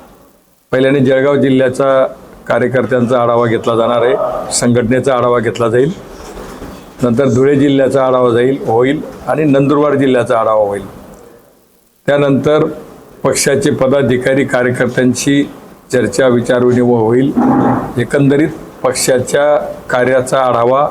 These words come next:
येणाऱ्या जिल्हा परिषद पंचायत समितीच्या दृष्टिकोनातून पदाधिकारी आणि कार्य-, कार्यकर्त्यांची सविस्तर चर्चा होणार आहे. <clears throat> दहा वाजता नंतर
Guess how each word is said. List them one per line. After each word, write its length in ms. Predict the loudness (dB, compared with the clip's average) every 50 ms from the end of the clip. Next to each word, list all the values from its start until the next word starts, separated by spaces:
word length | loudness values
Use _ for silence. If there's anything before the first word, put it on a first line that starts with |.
| -4 -12 -18 -18 -6 -2
येणाऱ्या 400 | 0 0 2 2 2 2 2 2
जिल्हा 340 | 2 2 2 2 2 0 0
परिषद 340 | 0 -2 -2 0 -2 -2
पंचायत 400 | -2 0 0 -2 0 0 0 -2
समितीच्या 600 | -2 -2 0 0 2 0 0 0 -2 -2 0 0
दृष्टिकोनातून 840 | 2 2 0 -2 -2 -4 -4 -2 0 0 2 2 0 0 0 0 0 0 -2 -6 -20 -20 -20 -20 -20 -20 -20 _ _ _ _
पदाधिकारी 580 | 0 2 2 2 2 2 2 2 2 2 2
आणि 200 | 2 2 2 0
कार्य-, 400 | 0 0 -2 -2 -2 -2 -4 -6
कार्यकर्त्यांची 760 | -2 -2 0 0 0 0 0 -2 -2 0 -2 -2 0 -2 -2
सविस्तर 480 | -2 0 0 2 2 0 0 0 0 0
चर्चा 300 | 2 0 0 0 0 0
होणार 180 | 0 0 -2 -4 -6
आहे. 80 | -10 -14 -16 -16 -10 -8 -8 -8 -8 -12 -16 -20 -20 -20 -20 -20 -20 -20 -20 -20 -20 -20 _ -2 0 2
<clears throat> 680 | 2 0 -2 -4 -10 -14 -16 -18 -20 -20 -20 -6 -2
दहा 320 | 0 2 2 2 2 2 2
वाजता 340 | 2 2 0 0 0 0
नंतर 460 | 2 2 2 2 2 2 2 2 0